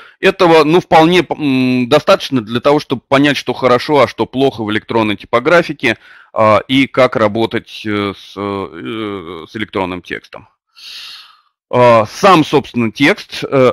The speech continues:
да, э, продолжаем с типографикой. Можно для, э, в простейшем случае использовать какой-то, э, типограф.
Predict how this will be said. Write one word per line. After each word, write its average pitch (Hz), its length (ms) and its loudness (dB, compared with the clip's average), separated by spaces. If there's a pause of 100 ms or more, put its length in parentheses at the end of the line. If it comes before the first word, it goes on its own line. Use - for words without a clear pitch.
да, 147 320 6
э, 123 800 6
продолжаем 151 480 4
с - 40 -10
типографикой. 190 720 2
Можно 165 560 4
для, 143 400 4
э, 123 640 2
в - 60 -20
простейшем 156 540 2
случае 233 360 -2
использовать 131 460 0
какой-то, 117 920 2
э, - 80 -8
типограф. 208 520 0